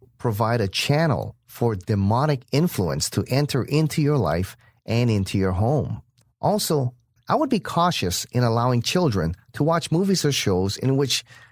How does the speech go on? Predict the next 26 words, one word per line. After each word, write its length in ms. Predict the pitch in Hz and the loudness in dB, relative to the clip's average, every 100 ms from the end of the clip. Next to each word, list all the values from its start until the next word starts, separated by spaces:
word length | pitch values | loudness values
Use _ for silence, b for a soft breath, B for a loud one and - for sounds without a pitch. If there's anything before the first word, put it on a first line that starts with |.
| B | B
there 160 | - 151 | -4 0
is 160 | 151 127 | 0 0
regularly 680 | 156 175 170 107 90 92 | 0 2 0 2 0 -2
practiced 640 | 92 - 127 110 - 95 - | -4 -2 0 0 -2 -4 -4
contact 640 | - 135 147 117 90 90 | 0 0 2 0 0 0
with 120 | 107 104 | -2 0
the 80 | |
dead, 320 | 95 104 98 95 _ | 0 2 0 -2 _
portraying 680 | - 127 - 156 143 104 104 | 0 0 0 0 2 2 2
necromancy 840 | 139 - 131 98 85 87 98 107 b b b | 0 0 0 0 0 0 -2 -2 b b b
in 140 | 143 | 0
a 80 | 131 | 0
positive 760 | - - 160 156 127 113 113 | -4 -4 0 0 0 -2 -2
light. 480 | 131 127 143 95 - _ b b b b | 0 0 0 -2 -6 _ b b b b
It 200 | - 139 | -4 -4
could 260 | - 254 208 | -2 -2 0
spark 420 | - 175 175 - | -2 0 -2 0
their 180 | 143 - | -4 0
interest 560 | 165 175 - 80 - - | -2 0 -2 -2 -2 -4
in 160 | 131 139 | 0 2
this 180 | 123 - | 2 0
area 360 | 127 98 82 | 0 0 -2
and 320 | - 123 120 - - | -2 0 0 -2 -2
instill 460 | 127 - - 202 | 0 0 0 0
a 60 | 175 | 0
desire 680 | 135 104 - 123 131 76 | 0 0 0 2 2 0